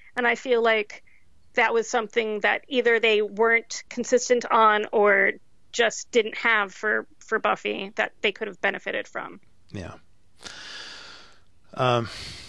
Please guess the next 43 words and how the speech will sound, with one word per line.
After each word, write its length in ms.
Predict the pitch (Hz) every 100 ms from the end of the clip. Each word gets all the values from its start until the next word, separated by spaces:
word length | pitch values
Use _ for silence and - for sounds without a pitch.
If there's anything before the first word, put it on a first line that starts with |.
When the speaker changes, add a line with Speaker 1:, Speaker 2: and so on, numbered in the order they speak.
| - - - - - - - - - - - - - - - - - - - - 139
Speaker 2:
yeah, 160 | 131
we'll 160 | 127 175
see. 560 | - 190 131 113 113 - -
Um, 500 | 120 110 101 98 - - - - - - - - - - - -
or 80 | 117
I 140 | 113
will 140 | 107 -
see. 280 | - 104 95
Maybe 260 | 104 107
you 200 | 98 104
know 260 | 101 101 90
already, 500 | 98 98 92 87 87
but 220 | 92 98 107
I, 100 | 110
I 360 | 107 113 123
will 240 | 127 113 104
be 180 | 110
reminded 560 | 104 101 107 110 101 101
as 160 | 101 107
I 100 | 101
go 140 | 98
forward 380 | - 113 104 98
in 100 | 95
the 80 | 95
series, 580 | 113 104 95 90 - - - - -
uh, 240 | 101 95 98
if 180 | 98
they 160 | - 104
up 200 | 104 -
their 120 | 98
game 300 | 95 95 92
on 140 | 92 90
this 180 | -
at 80 | 95
all. 280 | 90 90 90
Like, 140 | 113 110
if 80 | -
they 100 | 120
get 180 | 117
any 180 | 107 104
<laughs> 0 |
better, 440 | 101 107 151 131 -
I, 180 | 117